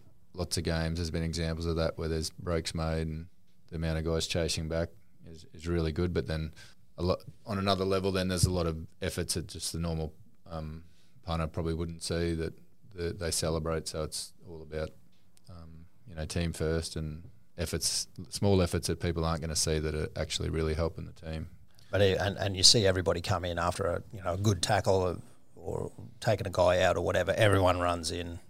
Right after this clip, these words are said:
Speaker 2: you know, and
Speaker 1: Yep.
Speaker 2: gives them the rub on the head. And, and it was good to see that Luch got that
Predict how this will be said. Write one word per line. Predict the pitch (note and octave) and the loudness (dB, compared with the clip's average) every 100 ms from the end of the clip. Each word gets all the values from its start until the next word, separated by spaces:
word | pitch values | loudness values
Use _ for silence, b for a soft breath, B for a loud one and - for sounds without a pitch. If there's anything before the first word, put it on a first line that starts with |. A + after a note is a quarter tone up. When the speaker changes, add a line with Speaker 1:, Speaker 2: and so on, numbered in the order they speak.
| - | -18
Speaker 2:
you | G#2+ F#2+ | -18 -14
know, | F2+ | -10
and | F2+ F2+ | -8 -2
Speaker 1:
Yep. | F2+ - - | 0 0 -2
Speaker 2:
gives | F2+ | -2
them | E2+ | 0
the | E2+ | 2
rub | F2 E2 | 2 2
on | E2 | 0
the | E2+ | -2
head. | F#2+ E2+ F2 - - - | -2 -2 -6 -12 -18 -8
And, | F#2 F2 | -6 0
and | A#2+ G#2+ | 2 4
it | |
was | G#2 | 6
good | A#2+ | 6
to | G2+ | 8
see | - A2 | 8 8
that | F#2+ | 2
Luch | - G#2+ G2+ | 2 0 2
got | G2 - | 0 4
that | F#2 - | 4 4